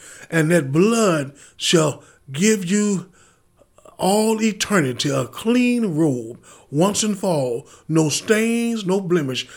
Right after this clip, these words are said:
shall shine forever, because it's been washed in the blood of the Lamb. The blood redeems you, according to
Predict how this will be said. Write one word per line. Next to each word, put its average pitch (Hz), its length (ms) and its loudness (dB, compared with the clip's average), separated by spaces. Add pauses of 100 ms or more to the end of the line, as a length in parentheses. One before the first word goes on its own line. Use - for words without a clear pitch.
(100)
shall 147 280 0
shine 214 580 0
forever, 175 540 -2 (240)
because 139 360 2
it's 131 120 0
been 123 280 -2
washed 151 680 0 (680)
in 131 200 0
the 110 100 -4
blood 120 680 0 (220)
of 135 160 0
the 139 100 4
Lamb. 120 500 -2 (1000)
The 165 100 6
blood 180 300 6
redeems 214 560 2
you, 139 100 0
according 151 400 0
to 143 180 -2